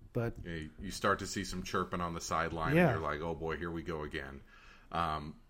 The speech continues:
Speaker 2: Jets at New England. New England's favored by one and a half. Meaningless game. Could be Belichick's finale, although there have been some reports that he is coming back. So, crazy situation there, uh, where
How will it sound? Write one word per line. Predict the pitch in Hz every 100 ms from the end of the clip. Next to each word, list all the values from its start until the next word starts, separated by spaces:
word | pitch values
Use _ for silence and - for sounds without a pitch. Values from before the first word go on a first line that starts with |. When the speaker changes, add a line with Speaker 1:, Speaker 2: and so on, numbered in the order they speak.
| 110
Speaker 2:
Jets | 95 117 110
at | 110 -
New | 95
England. | 95 90 90
New | 87 85
England's | 85 82 -
favored | 82 78 73
by | 76
one | 76 76
and | 76
a | 71
half. | 80 78 87
Meaningless | 87 82 80 80
game. | - 80 78 78 - -
Could | - 110
be | 113
Belichick's | 107 107 104 - 98 -
finale, | 101 92 90 90 87
although | 87 87 85
there | 85 85
have | 87 85
been | 80 87
some | - 85
reports | 82 80 87 82
that | - 78
he | 82
is | 82
coming | - 85 80
back. | 71 78 80 -
So, | - 71 - - - - - - - - -
crazy | - 147 143 131
situation | 127 123 123 110 107 104
there, | 98 95 92
uh, | 87 85
where | 95 98 92 92